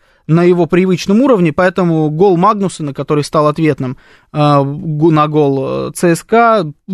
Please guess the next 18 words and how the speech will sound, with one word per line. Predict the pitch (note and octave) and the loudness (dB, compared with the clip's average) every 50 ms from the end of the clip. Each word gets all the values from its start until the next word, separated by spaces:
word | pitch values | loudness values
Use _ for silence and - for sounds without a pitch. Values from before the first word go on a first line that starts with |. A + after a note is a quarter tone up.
| E3+ - _ _ _ | -10 -10 _ _ _
полностью | - D4+ C#4 A#3+ F#3 D3 - - - C3+ | -2 0 2 2 2 0 -2 -6 -6 -6
на | C#3 C#3 | -4 -2
вратаре | D3 D3+ C#3+ - D3+ D3+ C#3+ | -2 -2 -2 -2 -2 -2 -2
«Спартака», | - - - D#3 - G3 F#3+ - - B3 B3 A#3+ A3+ - - _ _ _ _ _ - | -4 -4 -6 -4 -2 -2 -2 0 0 0 0 -2 -4 -8 -14 _ _ _ _ _ -10
м, | D#3+ D#3 - - | -8 -8 -8 -6
его | E3 C#3+ C#3+ F3+ G3+ G3 G3 - | -4 0 2 2 2 2 2 0
косяк, | - D#3+ D#3 - - A3+ A3+ A3 G#3 - - F3 | -2 -4 -4 -2 0 0 0 0 0 -2 -6 -6
он | - E3+ E3 D#3+ | -4 0 0 2
должен | D#3+ D#3 C#3 C#3+ D3 | 2 2 2 2 0
был | C#3+ C#3 | 0 0
тащить, | C3 - D3 C#3+ - - C4+ B3 - | 0 -2 -4 -2 -2 0 0 2 2
он | G3 G#3 G#3 | 2 2 4
вроде | G3+ A3+ A#3+ A3 F#3+ F3+ | 4 2 2 0 -2 -4
как | - E3+ - | -6 -8 -4
потащил, | - G3+ F#3 - F#3+ F3 - - C4+ C4+ A#3+ | -4 -4 -2 -2 -4 -4 -4 -6 -4 -4 -4
но | E3+ D3 | -4 -4
потом | - C#3+ - - D3+ D3 | -6 -6 -4 -4 -4 -2
пропустил. | - E3 D3+ - G3+ F3 - - B3+ C4 B3+ A#3+ - | -2 -4 -2 -2 -4 -6 -4 -4 -2 -2 -2 -2 -6